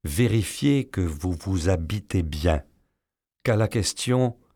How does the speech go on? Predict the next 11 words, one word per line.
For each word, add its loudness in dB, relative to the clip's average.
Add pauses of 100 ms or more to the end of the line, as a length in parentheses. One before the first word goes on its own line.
(220)
Y 0
a 2
quelqu'un ? » 2 (760)
vous 0
puissiez -2
vraiment 4
répondre 2
de -2
tout -2
votre -4
être « 2